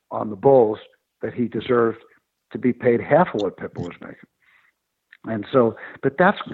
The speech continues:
that is Krause in a nutshell. He is trying to impose his reality, that it's his decision-making and his architecture that's responsible for the success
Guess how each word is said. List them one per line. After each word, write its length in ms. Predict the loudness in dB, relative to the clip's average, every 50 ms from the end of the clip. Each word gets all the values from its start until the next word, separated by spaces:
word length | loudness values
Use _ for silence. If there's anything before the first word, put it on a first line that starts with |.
| -8 -2 2
that 240 | 2 2 2 2
is 100 | -2 -8 -10 -8
Krause 340 | -6 0 2 2 2 2 0 -2
in 140 | -4 -4 -4
a 60 | -4
nutshell. 440 | -4 -4 -6 -6 -6 -6 -8 -8 -8 -12 -12 -8
He 380 | -4 -2 -2 -2 -2 -4 -8 -12 -20 -20 -20 -20 -20 _ _ -14
is 80 | -14 -10 -6
trying 300 | 0 2 4 4 4 2
to 60 | 0
impose 540 | -2 -8 -10 -10 -4 -4 -2 -2 -2 -4 -6 -8 -4
his 180 | -2 0 0 0 -4 -10 -18 -18 -12
reality, 520 | -8 -4 0 0 2 2 2 0 -2 -2 -4
that 120 | -6 -6 -8
it's 100 | -10 -8 0
his 180 | 4 6 6 6 4 -2 -6 -10 -16 _ -20 -20 -20 -20 _ _ _ -6
decision-making 920 | -6 -4 0 2 4 4 4 2 2 2 2 2 0 -2 -4 -6 -6 -4 -4
and 80 | -4
his 180 | 0 0 0 0 2
architecture 800 | 2 2 2 2 2 -2 -4 -2 -4 -6 -6 -6 -10 -12 -12 -16 _ _ -20 -20 _ _ _ _ -6
that's 200 | -6 -6 -6 -8
responsible 680 | -10 -10 -8 -4 -2 -2 -2 -2 -4 -8 -10 -10 -8
for 60 | -8
the 80 | -10 -12
success 380 | -12 -16 -10 -4 -2 -2 -2